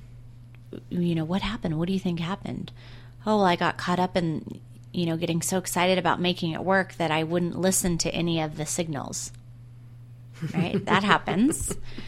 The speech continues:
Speaker 1: You know, they were all over, and looking back, I can see they were totally clear, but I just didn't listen. Or I noticed them, but I pretended I didn't 'cause I didn't wanna face it.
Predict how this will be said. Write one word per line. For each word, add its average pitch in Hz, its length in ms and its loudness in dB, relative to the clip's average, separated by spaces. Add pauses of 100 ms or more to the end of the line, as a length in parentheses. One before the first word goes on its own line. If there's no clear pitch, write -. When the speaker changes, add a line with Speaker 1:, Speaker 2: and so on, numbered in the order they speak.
(220)
Speaker 1:
You 196 260 6
know, 185 140 12
they 196 160 12
were 190 240 10
all 220 280 12
over, 190 400 12
and 185 260 10
looking 202 320 6
back, 220 300 8
I 180 80 10
can 175 180 4
see 214 220 4
they 165 140 6
were 160 220 2 (760)
totally 226 420 10
clear, 180 460 10
but 165 240 6
I 165 100 6
just - 560 2 (640)
didn't 180 240 4
listen. 175 400 4
Or 185 420 8
I 175 220 8
noticed 214 480 6
them, 165 200 4
but 165 120 6
I 156 100 8
pretended 170 560 2
I 151 80 4
didn't 139 460 -2
'cause 165 120 -4
I 143 120 2
didn't 143 260 -2
wanna 147 220 -2
face - 320 -4
it. - 160 -4